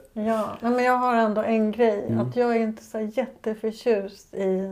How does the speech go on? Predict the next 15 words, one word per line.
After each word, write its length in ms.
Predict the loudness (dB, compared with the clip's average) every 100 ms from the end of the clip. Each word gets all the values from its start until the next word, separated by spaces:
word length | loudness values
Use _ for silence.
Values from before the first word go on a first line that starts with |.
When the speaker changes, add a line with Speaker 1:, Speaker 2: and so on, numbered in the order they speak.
| -6
Speaker 1:
när 100 | -4
man 180 | -4 -2
kontaktar 440 | -4 -4 -6 -6
mig 160 | -6 -6
på 140 | -6
sociala 420 | -6 -6 -4 -2
medier. 500 | -2 -2 -2 -4 -8 -12 _ -10
Speaker 2:
Nej. 140 | -10 -10 _ _ _ -20 -8
Angående 580 | -6 -4 -4 -4 -4 -4
jobb 380 | -4 -4 -6 -6
eller 140 | 4 8
Speaker 1:
Ja, 200 | 10 8 4
Speaker 2:
liksom, 60 |
Speaker 1:
precis. 640 | -2 0 0 0 -6 -16 -20 -2
Men 340 | 4 6 4